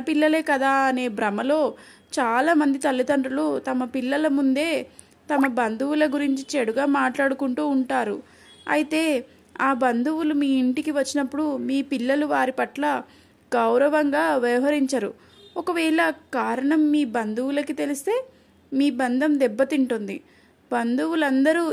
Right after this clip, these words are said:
ఇంతేనా అనే భావన పిల్లల్లో కలిగితే చాలా ప్రమాదం. కాబట్టి వారి ముందు జాగ్రత్తగా మాట్లాడాలి. భయం,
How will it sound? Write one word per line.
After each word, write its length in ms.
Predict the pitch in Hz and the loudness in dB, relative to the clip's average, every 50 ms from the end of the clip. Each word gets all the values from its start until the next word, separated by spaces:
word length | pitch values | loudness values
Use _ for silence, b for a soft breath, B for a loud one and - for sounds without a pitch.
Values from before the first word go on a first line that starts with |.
| - 247 226 | -2 -4 -4
ఇంతేనా 460 | 233 240 - 302 302 311 302 320 311 285 254 - - _ _ - - - | -4 -2 0 2 2 4 4 2 2 0 -2 -6 -12 _ _ -10 -6 -4
అనే 180 | 247 254 254 254 220 214 240 | -2 -2 -2 -2 -2 -2 0
భావన 420 | 240 226 226 247 277 285 285 269 277 302 302 277 - - - - | 0 2 2 2 2 2 2 2 2 0 0 -2 -4 -6 -8 -6
పిల్లల్లో 460 | 269 247 247 262 269 277 269 277 294 294 285 | -6 -2 -2 0 0 2 4 4 4 4 4
కలిగితే 400 | 254 247 254 254 - 302 320 320 285 247 - b b b b b b b b _ | 2 2 0 -2 -2 -2 0 0 0 -2 -4 b b b b b b b b _
చాలా 400 | - 285 254 233 233 240 277 294 302 269 | -2 0 2 2 2 2 0 0 0 0
ప్రమాదం. 480 | - 269 254 254 254 254 226 208 - - - B B B B B B _ - | 0 0 0 2 0 0 0 -2 -6 -8 -10 B B B B B B _ -2
కాబట్టి 440 | 359 339 311 285 311 311 - 359 359 339 302 262 247 233 254 | 0 2 2 2 0 0 0 -2 -2 0 -2 -4 -4 -2 0
వారి 220 | 254 262 269 277 269 262 | 2 2 2 4 4 4
ముందు 200 | 262 269 285 311 233 269 | 4 2 2 0 0 0
జాగ్రత్తగా 520 | 254 233 226 269 277 269 - 302 294 320 302 285 | 0 0 0 -2 -4 -2 -2 0 0 2 2 0
మాట్లాడాలి. 560 | 269 254 233 247 254 240 226 220 214 202 190 - - - - - - - - - - _ _ _ _ _ _ _ _ _ _ _ _ b b b b b b b b b - | 0 0 0 0 0 0 0 -2 -4 -6 -8 -10 -14 -20 -20 -20 -20 -20 -20 -20 -20 _ _ _ _ _ _ _ _ _ _ _ _ b b b b b b b b b -16
భయం, 520 | 233 233 233 254 240 233 240 247 247 247 | -14 -4 -2 0 2 2 2 2 2 0